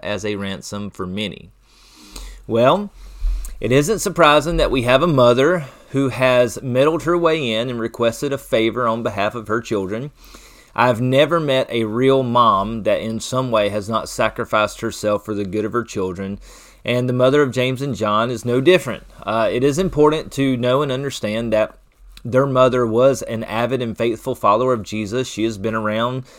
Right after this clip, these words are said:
since the, since the boys started following Christ. She's been right along with them.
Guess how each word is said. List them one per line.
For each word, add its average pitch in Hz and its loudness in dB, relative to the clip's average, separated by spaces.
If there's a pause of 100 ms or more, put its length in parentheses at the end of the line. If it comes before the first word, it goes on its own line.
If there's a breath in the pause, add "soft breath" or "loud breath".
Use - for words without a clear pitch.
(160 loud breath)
since 135 -4
the, 127 0
since 135 -6
the 151 0
boys 160 4
started 120 4
following 113 2
Christ. 113 2
She's 110 -6
been 117 -4
right 117 0
along 120 -2
with 107 -2
them. 104 -8